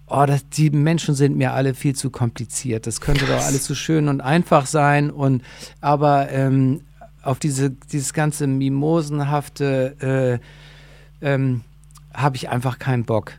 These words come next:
Speaker 1: Natürlich
Speaker 2: Okay.
Speaker 1: gibt's auch andere Leute, die, die, ähm, da ganz anders sind, aber der, ich war da so richtig geschädigt und hab gesagt, ich stell das alles in die Ecke, ich kauf mir jetzt
Speaker 2: Okay.
Speaker 1: einen Computer und dann könnt ihr mich alle mal, ich mach das jetzt alles ganz <laughs> alleine. So,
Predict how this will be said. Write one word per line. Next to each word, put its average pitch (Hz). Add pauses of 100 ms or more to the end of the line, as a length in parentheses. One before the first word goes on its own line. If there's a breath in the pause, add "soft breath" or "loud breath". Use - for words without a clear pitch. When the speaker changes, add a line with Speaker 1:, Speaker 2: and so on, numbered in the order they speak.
(140)
Speaker 1:
Natürlich 117
Speaker 2:
Okay. 101
Speaker 1:
gibt's -
auch 151
andere 139
Leute, 117
die, 120
die, 117
ähm, 107 (120)
da 117
ganz 113
anders 135
sind, 139
aber 135
der, 143
ich 147
war 143
da 139
so 131
richtig 147
geschädigt 135
und 123
hab -
gesagt, 117
ich 131
stell 160
das 139
alles 156
in 127
die 123
Ecke, 156
ich 143
kauf 160
mir 113
jetzt 110
Speaker 2:
Okay. 117
Speaker 1:
einen 110
Computer 151 (300 loud breath)
und 143
dann 208
könnt 160
ihr 156
mich 143
alle 135
mal, 123 (280 loud breath)
ich 170
mach 151
das 151
jetzt -
alles 151
ganz -
<laughs> -
alleine. 135 (920 loud breath)
So, -